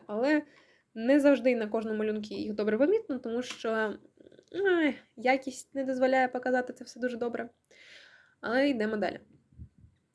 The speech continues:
І ось в нас вже є два касти персонажів. Це все добре, дуже цікаво. Але що нам з цими кастами робити?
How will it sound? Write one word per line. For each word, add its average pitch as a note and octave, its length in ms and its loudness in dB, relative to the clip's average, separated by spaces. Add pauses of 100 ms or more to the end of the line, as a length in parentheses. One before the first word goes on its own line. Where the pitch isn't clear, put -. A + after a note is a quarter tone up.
(180)
І G#3 300 0
ось F4 360 2
в A#3+ 40 -12
нас A#3 180 -2
вже G#3 180 -2
є G3+ 260 -2
два G#3 340 0
касти G#3+ 320 -4
персонажів. G3+ 600 -6 (800)
Це A3+ 140 -4
все G#3+ 180 -4
добре, G3+ 400 -4 (180)
дуже G#3+ 300 -6
цікаво. G#3+ 520 -2 (140)
Але A#3 180 -4
що C#4 160 -4
нам C#4+ 140 4
з C#4 40 -10
цими C4+ 180 -4
кастами C4+ 380 0
робити? A#3 360 0